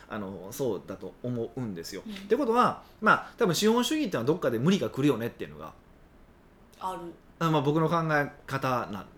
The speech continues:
Speaker 1: だし、やっぱり今、その資本主義を見直そうっていう感じはやっぱり出てきてるじゃないですか。
Speaker 2: うん。
Speaker 1: で、だから、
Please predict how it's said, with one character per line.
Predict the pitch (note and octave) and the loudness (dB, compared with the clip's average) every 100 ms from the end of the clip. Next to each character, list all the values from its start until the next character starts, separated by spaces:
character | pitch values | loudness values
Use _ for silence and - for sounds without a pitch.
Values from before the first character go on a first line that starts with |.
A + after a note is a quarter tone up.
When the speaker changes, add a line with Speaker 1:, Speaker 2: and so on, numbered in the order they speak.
| G#2 | -10
Speaker 1:
だ | A2 | -6
し、 | - C#4 G3+ | 0 2 4
や | |
っ | A3+ | 6
ぱ | |
り | A3 | 6
今、 | G#3 G3+ G3 | 8 6 4
そ | F#3 | 2
の | |
資 | E3+ | 2
本 | F#3 F3+ | 2 2
主 | F3+ | 2
義 | B2 | 2
を | |
見 | C#3+ | 2
直 | D3 D3 | 2 2
そ | C#3+ | 0
う | |
っ | A2+ | -2
て | |
い | G#2 | -6
う | |
感 | E3 F3 F3 | -4 -2 -2
じ | E3 | 0
は | D#3 | -2
や | - | -4
っ | |
ぱ | |
り | F2 | -4
出 | E3 | -2
て | A3 | -2
き | - | 2
て | G3 | 2
る | |
じ | D#3+ | 2
ゃ | |
な | E2+ - | -4 -10
い | |
で | B1 | -14
す | - | -14
か。 | - - G3+ | -16 -18 -16
Speaker 2:
う | |
ん。 | F#3 F3 E3 | -14 -14 -2
Speaker 1:
で、 | - | 6
だ | C4+ | 10
か | A#3+ | 10
ら、 | E3 | 6